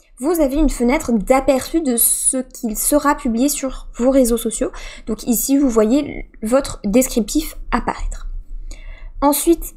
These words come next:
juste en dessous, ici, vous avez la possibilité de glisser votre propre image, votre vidéo, finalement le contenu que vous souhaitez publier. D'accord ? Donc là, il vous suffit juste de glisser, de prendre une de vos images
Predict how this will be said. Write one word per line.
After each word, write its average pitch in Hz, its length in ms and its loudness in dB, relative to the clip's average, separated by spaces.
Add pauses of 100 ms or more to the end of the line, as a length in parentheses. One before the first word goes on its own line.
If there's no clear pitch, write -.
juste 294 260 0
en 302 80 4
dessous, 311 380 0
ici, 320 320 0
vous 311 320 2
avez 269 380 2
la 269 120 2
possibilité 233 920 0
de 226 260 0
glisser 233 840 0 (460)
votre 233 460 0
propre - 640 2
image, 233 600 2
votre 226 240 -2
vidéo, 208 580 2 (220)
finalement 233 320 2
le 247 200 6
contenu 214 360 0
que - 40 -18
vous 226 80 0
souhaitez 226 280 2
publier. 208 520 -2 (1160)
D'accord ? 240 260 2
Donc 254 160 2
là, 262 200 0 (280)
il 247 100 2
vous 240 100 2
suffit 233 280 0
juste 269 320 4
de 214 80 4
glisser, 302 640 2 (480)
de 240 60 -4
prendre 311 360 2
une 277 120 4
de 254 80 2
vos 233 80 0
images 240 300 2